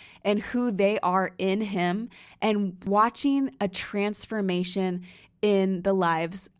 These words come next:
of people around me. It's literally the most fascinating thing ever. So it's been equal parts exciting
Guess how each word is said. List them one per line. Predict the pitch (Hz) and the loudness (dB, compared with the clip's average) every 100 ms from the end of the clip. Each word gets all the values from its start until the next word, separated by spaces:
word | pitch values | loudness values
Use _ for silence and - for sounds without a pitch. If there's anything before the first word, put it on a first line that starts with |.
| - | -2
of | 196 185 | 0 -2
people | - 190 185 175 - - | -6 -4 0 0 0 -2
around | 185 165 123 123 - | -2 -2 -6 -8 -8
me. | 123 98 | -8 -2
It's | 214 208 - | 0 0 -2
literally | 226 233 254 254 240 | 2 2 2 2 0
the | 208 | 2
most | 196 185 | 2 0
fascinating | - 185 175 185 190 180 175 165 | 0 2 2 0 0 0 0 -2
thing | 156 147 - | -6 -8 -6
ever. | 143 - 101 - - - - - - | -6 -6 -8 -8 -14 -20 -20 -20 -8
So | - - 240 240 233 - _ _ _ | -2 4 6 6 4 0 _ _ _
it's | - 233 - | -2 0 -2
been | 196 208 226 247 | -10 -6 0 0
equal | 214 269 320 330 | 2 -2 0 -2
parts | 247 226 226 247 | 2 0 2 -2
exciting | 214 - 202 170 180 208 | -2 0 2 2 0 -2